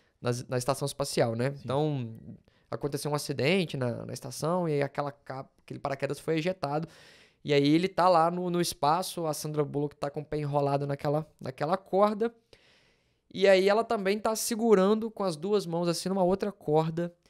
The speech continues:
Speaker 1: E a corda esticada e na outra ponta um outro astronauta.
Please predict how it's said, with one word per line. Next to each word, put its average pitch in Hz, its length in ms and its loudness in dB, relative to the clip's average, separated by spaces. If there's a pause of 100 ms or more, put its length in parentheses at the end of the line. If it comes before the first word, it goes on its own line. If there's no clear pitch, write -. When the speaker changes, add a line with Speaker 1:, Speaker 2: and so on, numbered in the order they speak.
(380)
Speaker 1:
E 160 80 -2
a 160 80 2
corda 165 320 -4
esticada 175 640 -6
e - 20 -4
na 170 140 0
outra 170 240 -6
ponta 170 340 -10
um 170 100 -6
outro 185 240 -2
astronauta. 170 680 -8